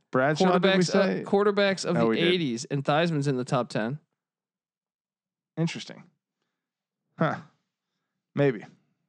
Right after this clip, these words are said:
Speaker 1: Maybe.
Speaker 2: That'll
Speaker 1: Maybe
Speaker 2: put
Speaker 1: we're
Speaker 2: me
Speaker 1: not
Speaker 2: at, like, twenty-three or twenty-four.
Speaker 1: Maybe we're not giving
Speaker 2: Earl
Speaker 1: enough
Speaker 2: Morrell.
Speaker 1: <laughs>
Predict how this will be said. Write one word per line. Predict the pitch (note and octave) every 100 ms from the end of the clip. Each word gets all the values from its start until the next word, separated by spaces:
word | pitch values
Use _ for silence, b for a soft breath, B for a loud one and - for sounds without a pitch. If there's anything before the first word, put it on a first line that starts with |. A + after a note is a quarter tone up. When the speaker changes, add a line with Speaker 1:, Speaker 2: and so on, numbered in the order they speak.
| _ -
Speaker 1:
Maybe. | A#2 E2+ D2+ _ _ _
Speaker 2:
That'll | - F3+
Speaker 1:
Maybe |
Speaker 2:
put | A3
Speaker 1:
we're | A3
Speaker 2:
me |
Speaker 1:
not | G3+ F#3
Speaker 2:
at, |
like, | E3 D3+
twenty-three | F#3+ F3+ E3 F3+
or | F3
twenty-four. | E3+ E3 D#3 D#3+ E3+ F#3+ _ E3
Speaker 1:
Maybe | F3+ G#3
we're | G#3
not | G3 F#3 D#3
giving | F3+
Speaker 2:
Earl | G3 G3
Speaker 1:
enough | F#3
Speaker 2:
Morrell. | F3 F#3+ B2 G#2+ _ _ _ _ -
Speaker 1:
<laughs> | - - E3+ E3+ - D#3+